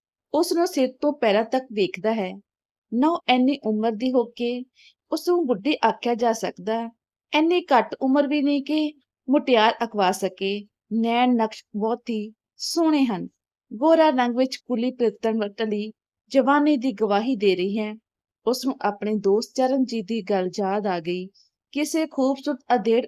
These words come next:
ਉਮਰ ਦੀ ਜਨਾਨੀ ਨੂੰ ਵੇਖ ਕੇ ਉਸਨੇ ਹਮੇਸ਼ਾ ਕਹਿਣਾ, "ਖੰਡਰ ਬਤਾ ਰਹੇ ਹੈ ਕਿ ਇਮਾਰਤ ਸ਼ਾਨਦਾਰ ਥੀ।" ਇਹੀ ਗੱਲ ਸਾਹਮਣੇ ਬੈਠੀ ਭੈਣ ਜੀ ਬਾਰੇ ਵੀ ਆਖੀ ਜਾ ਸਕਦੀ ਹੈ। ਉਹਦੇ ਚਿਹਰੇ ਤੋਂ ਜ਼ਿੰਦਗੀ ਦਾ ਤਜਰਬਾ,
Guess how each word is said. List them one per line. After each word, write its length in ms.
ਉਮਰ 240
ਦੀ 120
ਜਨਾਨੀ 480
ਨੂੰ 140
ਵੇਖ 200
ਕੇ 280
ਉਸਨੇ 520
ਹਮੇਸ਼ਾ 460
ਕਹਿਣਾ, 460
"ਖੰਡਰ 320
ਬਤਾ 420
ਰਹੇ 240
ਹੈ 140
ਕਿ 160
ਇਮਾਰਤ 560
ਸ਼ਾਨਦਾਰ 600
ਥੀ।" 360
ਇਹੀ 300
ਗੱਲ 200
ਸਾਹਮਣੇ 400
ਬੈਠੀ 340
ਭੈਣ 320
ਜੀ 160
ਬਾਰੇ 280
ਵੀ 260
ਆਖੀ 300
ਜਾ 180
ਸਕਦੀ 440
ਹੈ। 180
ਉਹਦੇ 300
ਚਿਹਰੇ 280
ਤੋਂ 140
ਜ਼ਿੰਦਗੀ 500
ਦਾ 140
ਤਜਰਬਾ, 680